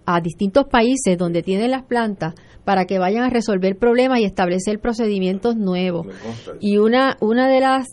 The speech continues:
Speaker 1: de las, eh, peculiaridades de la, de cualquier tipo de empresa en esta época es que los procesos, en, sea lo que sea que hacen, cambian continuamente. Y el tipo de formación que da la Universidad de Puerto Rico, eh, le permite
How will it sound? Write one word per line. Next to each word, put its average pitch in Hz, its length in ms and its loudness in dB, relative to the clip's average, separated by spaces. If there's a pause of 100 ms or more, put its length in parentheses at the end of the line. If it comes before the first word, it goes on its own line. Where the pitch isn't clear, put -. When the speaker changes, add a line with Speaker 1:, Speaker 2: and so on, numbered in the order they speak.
Speaker 1:
de 202 220 0
las, 196 300 -2 (140)
eh, 185 160 0
peculiaridades 202 800 2
de 240 100 2
la, 196 320 -2
de 175 120 -4
cualquier 175 320 -4
tipo 277 200 -2
de 269 80 0
empresa 240 400 -2
en 226 60 -4
esta 240 320 -2
época 190 340 -4
es 190 80 -4
que 247 140 0
los 226 160 -2
procesos, 233 560 -4
en, 247 220 -4 (160)
sea 233 200 0
lo 254 120 2
que 247 120 -2
sea 233 200 0
que 226 120 0
hacen, 202 340 -2 (380)
cambian 175 460 2
continuamente. 180 920 -4 (580)
Y 196 100 0
el 175 300 0
tipo 240 240 0
de 294 120 6
formación 269 600 -2
que 254 100 0
da 247 180 2
la 233 80 0
Universidad 185 640 -2
de 240 380 2
Puerto 240 280 -2
Rico, 240 480 -2 (680)
eh, 165 540 -2 (420)
le 202 180 4
permite 190 680 0